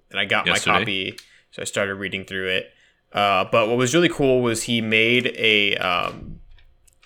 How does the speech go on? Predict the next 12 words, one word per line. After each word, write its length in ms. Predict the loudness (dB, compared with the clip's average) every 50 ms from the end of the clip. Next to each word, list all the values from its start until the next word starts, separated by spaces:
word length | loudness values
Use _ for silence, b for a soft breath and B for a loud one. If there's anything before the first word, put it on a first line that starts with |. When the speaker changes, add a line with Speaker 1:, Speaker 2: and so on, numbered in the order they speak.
| -12 -6
Speaker 1:
a 80 | -6 -6
webinar 680 | -4 2 2 4 4 4 2 2 2 0 0 -2 -4
for 160 | -4 -8 -8
anybody 440 | -6 -6 -6 -6 -4 -4 -4 -4 -4
who 120 | -6 -8 -10
had 160 | -10 -10 -12
pre-ordered 680 | -16 -10 -6 -4 -4 -4 -4 -4 -4 -4 -6 -8 -10
the 60 | -12
book. 600 | -14 -8 -8 -6 -6 -6 -8 -10 _ -20 -20 _ _ _ _ _ _ _ _ _ _ _ _ _ _ _ _ _ -20 -20 _ _
Speaker 2:
No, 220 | -4 2 4 4 4
he 120 | 4 4
didn't. 840 | 0 -2 -4 0 2 2 4 4 4 2 2 0 -4 -6 -8 -12 -12